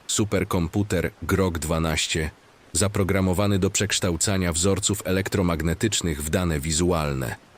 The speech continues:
tłumaczył impulsy na sekwencję binarną,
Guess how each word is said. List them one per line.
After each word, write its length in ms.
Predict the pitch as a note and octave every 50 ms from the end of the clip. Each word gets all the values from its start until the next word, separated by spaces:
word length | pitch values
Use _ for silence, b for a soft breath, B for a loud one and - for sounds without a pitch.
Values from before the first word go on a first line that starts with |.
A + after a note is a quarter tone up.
| - - - - -
tłumaczył 480 | - A2 G2 F#2+ A2 A#2 - - C3 A#2+
impulsy 480 | G#2 G#2 G2+ A2 A#2 A#2 A2+ - A#2+
na 120 | A2 G#2 G2
sekwencję 560 | - A2 G2+ - A2+ G#2+ G#2 - - G#2 F2+
binarną, 680 | D#2+ F2 E2+ D#2+ C#2+ C2 A#1+ A1+ B1+ B1 A1+ A1 G#1